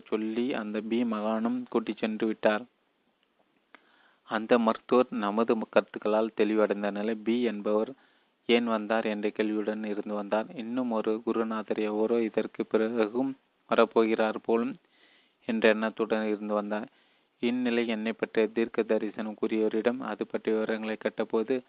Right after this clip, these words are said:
அவர் அது பற்றி தெளிவுபடுத்தியுள்ளார். அதாவது ஏ என்பவர் தான் அடுத்த பிறவில் பியாக வந்துள்ள-, வந்துள்ளதாக கூறியிருக்கிறார்.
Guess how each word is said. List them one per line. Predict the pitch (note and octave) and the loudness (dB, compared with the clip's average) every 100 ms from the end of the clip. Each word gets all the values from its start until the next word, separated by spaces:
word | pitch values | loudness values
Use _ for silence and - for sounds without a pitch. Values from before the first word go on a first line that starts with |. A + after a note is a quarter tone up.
| _ _ _ _ | _ _ _ _
அவர் | G#2+ G#2+ A2 A#2 B2 | 6 8 8 6 4
அது | A2+ G#2 A2 | 2 0 0
பற்றி | A2 A2+ | 0 0
தெளிவுபடுத்தியுள்ளார். | A2+ A2 A2 - G#2+ - A2 G#2+ G#2 D3+ _ _ _ - | -2 0 0 -2 -4 -2 -2 -2 -4 -8 _ _ _ -6
அதாவது | G#2+ A2 A#2 A2+ A2+ | -2 0 0 0 0
ஏ | B2+ B2 | 2 2
என்பவர் | A2+ G#2+ A2 A2 | 0 -2 -4 -2
தான் | A#2 A#2 | -4 -4
அடுத்த | A2+ A#2 A#2 | -6 -4 -4
பிறவில் | G#2 A2+ A2+ A#2 | -2 -4 -4 -4
பியாக | A2+ A#2 A#2 A#2 | 0 0 0 -2
வந்துள்ள-, | A2+ A2 A2 A2 B2 - _ _ _ _ - | -4 -2 -2 -4 -8 -18 _ _ _ _ -8
வந்துள்ளதாக | A2+ A2+ A2 G#2+ A2 A2+ A2 | -4 0 0 0 -2 -2 -4
கூறியிருக்கிறார். | - A2 G#2+ G#2+ G#2+ A2+ | -2 0 0 0 -4 -6